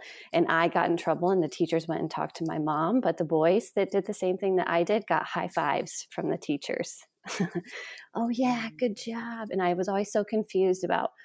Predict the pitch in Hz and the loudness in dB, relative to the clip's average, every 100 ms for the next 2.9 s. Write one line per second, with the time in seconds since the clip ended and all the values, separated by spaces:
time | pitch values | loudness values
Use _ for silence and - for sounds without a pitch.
0 | - _ 170 170 180 - 170 190 175 165 | -20 _ 0 2 2 -2 -4 -2 0 0
1 | 165 - 160 156 160 147 147 160 185 - | -4 -2 -2 0 -4 -4 -4 -4 -4 -8
2 | _ _ - - _ _ - 180 | _ _ -16 -16 _ _ -4 -2